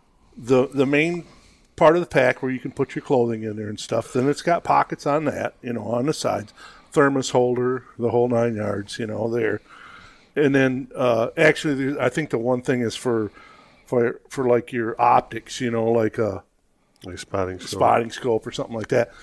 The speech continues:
Speaker 1: Well, then it has another pouch that you can put things in right there, you know, and then another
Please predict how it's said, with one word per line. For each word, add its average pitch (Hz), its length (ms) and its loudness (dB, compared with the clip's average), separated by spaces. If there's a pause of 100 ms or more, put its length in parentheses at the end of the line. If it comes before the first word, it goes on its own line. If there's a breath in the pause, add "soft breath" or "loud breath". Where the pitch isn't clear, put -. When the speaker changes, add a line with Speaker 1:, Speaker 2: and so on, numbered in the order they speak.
(420 loud breath)
Speaker 1:
Well, 147 140 8
then 175 200 4
it 170 100 -2
has 175 300 4
another 160 720 2 (840)
pouch - 600 0 (1080)
that 139 200 2
you 131 100 -4
can 131 220 -2
put 139 280 2 (600 soft breath)
things 120 440 -2
in 123 240 0
right 120 260 -2
there, 127 200 0
you 139 120 -4
know, 131 380 -2
and 135 220 0
then 147 120 2
another 175 640 2